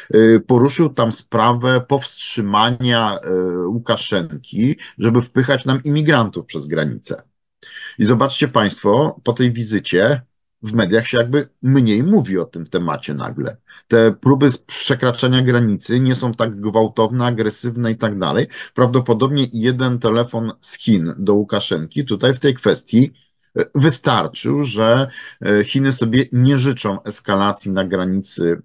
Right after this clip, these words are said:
e, polsko-białoruskiej i ta eskalacja, na ile widzę w mediów, chyba naprawdę realnie się zmniejszyła.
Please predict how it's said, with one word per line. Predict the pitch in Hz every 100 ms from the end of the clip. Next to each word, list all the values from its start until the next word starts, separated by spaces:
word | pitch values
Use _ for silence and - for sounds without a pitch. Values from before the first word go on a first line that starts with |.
| -
e, | 87
polsko-białoruskiej | 85 98 92 - 87 95 95 82 64 - 147 160
i | 151
ta | 156 139
eskalacja, | 123 123 101 92 - 156 151 - - - -
na | 101 127
ile | 151 147
widzę | 123 117 113
w | 98
mediów, | 90 87 151 - 131 123
chyba | - 120 139
naprawdę | 113 104 104 143 -
realnie | 123 113 87 98 120
się | 123 110 117 -
zmniejszyła. | 104 123 123 - 98 64 53